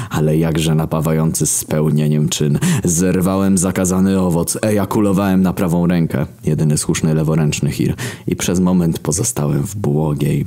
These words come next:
bezczynności. Ściąłem się jednak zaraz, że muszę wyglądać już bardzo podejrzanie.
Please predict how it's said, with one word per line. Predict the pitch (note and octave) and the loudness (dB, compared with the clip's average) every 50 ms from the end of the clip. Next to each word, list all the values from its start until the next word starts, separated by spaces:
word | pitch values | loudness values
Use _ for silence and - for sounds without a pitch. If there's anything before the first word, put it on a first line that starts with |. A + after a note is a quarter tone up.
| - - | -6 -6
bezczynności. | - - - - - - - - - - - - - - - - - - - - - - - - - - - - - - - - - - - - - - - - - - - - - - | -8 -6 -4 -6 -6 -8 -8 -8 -8 -8 -8 -10 -12 -10 -10 -10 -10 -10 -12 -16 -18 -18 -20 -20 -20 -20 -20 -20 -20 -20 -20 -20 -20 -20 -20 -20 -20 -20 -20 -20 -20 -20 -20 -16 -10 -6
Ściąłem | - - G#3 A#3 F#3+ C3 | -2 0 0 2 2 2
się | A2 - G#2 | 2 2 2
jednak | G2 G2 G2 G2 G2 F#2 | 2 4 2 2 2 2
zaraz, | G2 G#2 G#2+ G#2 G2 | 2 2 2 2 2
że | F#2+ G2+ | 2 2
muszę | G2+ G2+ G2 - G2 | 2 2 2 2 2
wyglądać | F#2 G2 F#2 F#2+ F#2+ G2 F#2+ F#2 - | 2 2 2 2 2 2 2 2 2
już | G2+ G2 F2+ | 2 2 2
bardzo | F2 D#2 A2+ A2+ G#2+ F#2 E2+ F#2 | 2 2 2 0 0 0 0 0
podejrzanie. | D#2+ E2+ E2+ F2+ E2+ F2+ F2 F2 E2 D#2+ D#2 D#2 | 2 2 2 2 2 2 2 2 2 2 0 0